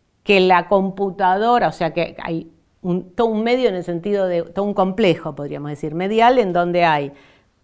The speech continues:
un, un punto de partida que tiene que ver con esa programación, una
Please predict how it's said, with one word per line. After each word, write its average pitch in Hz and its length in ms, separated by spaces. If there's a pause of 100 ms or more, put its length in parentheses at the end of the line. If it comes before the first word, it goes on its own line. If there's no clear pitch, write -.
(300)
un, 180 560
un 165 280
punto 185 240
de 175 100
partida 185 760
que 139 100
tiene 160 300
que 175 120
ver 202 320
con 143 140
esa 156 240
programación, 208 1040 (960)
una 240 720